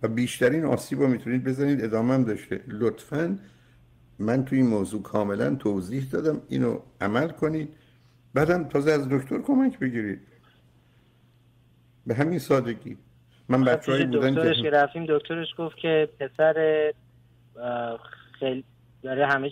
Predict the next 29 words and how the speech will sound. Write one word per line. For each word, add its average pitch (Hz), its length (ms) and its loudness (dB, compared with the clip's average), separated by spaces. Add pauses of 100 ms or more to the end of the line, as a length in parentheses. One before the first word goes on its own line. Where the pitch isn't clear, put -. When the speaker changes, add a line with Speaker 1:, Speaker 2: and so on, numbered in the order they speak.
Speaker 2:
چی 156 100 -2
خوب 156 280 -6
پیش 160 180 -6 (100)
میره، 147 460 2 (680)
زیاد 131 340 0
جدی 135 340 -4
نگیرین 151 480 0
این 147 220 -4
موضوع 139 360 -2
رو. 139 60 -2
اینم 139 320 0
حرف 135 180 2
Speaker 1:
اصلاً 151 280 0
Speaker 2:
می‌شه. - 100 2
Speaker 1:
بیخود 165 280 2
کردن، 147 580 2
بیخود 127 400 0
کردن. 151 520 0
اه، 127 260 -6
عجیبه. 107 380 -10 (680)
یعنی 127 180 -6
چی؟ 120 200 -4
شما 120 180 -2
بزرگترین 113 520 0
موضوع 110 380 0
و 123 40 2
مسئله 104 400 0
رو 120 280 -2
ب-، 90 360 -10